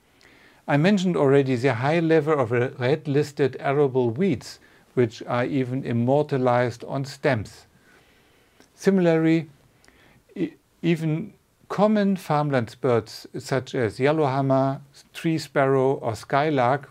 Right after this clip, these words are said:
which are shown here, suffer from heavy population declines. And people love their countryside biodiversity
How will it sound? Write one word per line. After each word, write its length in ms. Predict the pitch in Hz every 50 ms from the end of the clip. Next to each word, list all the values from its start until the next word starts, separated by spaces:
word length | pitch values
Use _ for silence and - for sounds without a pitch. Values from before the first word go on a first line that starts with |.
| -
which 220 | - 131 110 - -
are 120 | 117 104
shown 320 | - - - 151 147 143
here, 340 | 123 113 123 120 127 156 165 - - _ _ _ - _ _
suffer 380 | - - 160 156 156 160 147
from 260 | 131 - - 135 110 92
heavy 340 | 110 127 131 120 123 120
population 640 | 120 123 135 120 127 139 127 113 110 110 98 107 113
declines. 640 | - 135 127 - - - 64 64 65 65 - - _ _ _ _ _ _ _ _ _ _ _ - - - - _ -
And 220 | 180 175 175 -
people 340 | - 202 190 190 196 180 170
love 360 | 165 160 180 190 170 147 127
their 120 | 120 120
countryside 880 | 113 - 135 123 117 - - 127 - - 139 127 113 110 104 101 - - _ _ _ 196
biodiversity 1000 | - 131 127 117 104 113 113 101 110 117 101 - - - - - 120 104 98